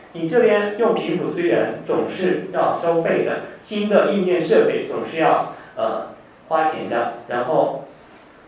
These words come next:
那么，但是就说，呃，这个技术来说的话，呃，从我的理解角度讲，就说对于第五代移动通信的话，它未必是一个，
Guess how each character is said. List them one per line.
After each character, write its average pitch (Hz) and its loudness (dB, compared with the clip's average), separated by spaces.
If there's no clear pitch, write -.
那 196 -6
么， 202 2
但 214 -2
是 - 0
就 180 -4
说， 175 6
呃， 120 -2
这 262 -6
个 - -2
技 - -6
术 127 -4
来 - 0
说 151 2
的 - 2
话， - -2
呃， 127 -4
从 175 0
我 143 6
的 135 0
理 139 -2
解 214 2
角 - 4
度 135 -8
讲， - -4
就 160 -8
说 175 4
对 233 6
于 147 2
第 - -4
五 - 2
代 - 4
移 - -2
动 - -6
通 123 -6
信 - -10
的 113 -8
话， - -4
它 175 2
未 - 0
必 - -6
是 - -8
一 - -8
个， - -2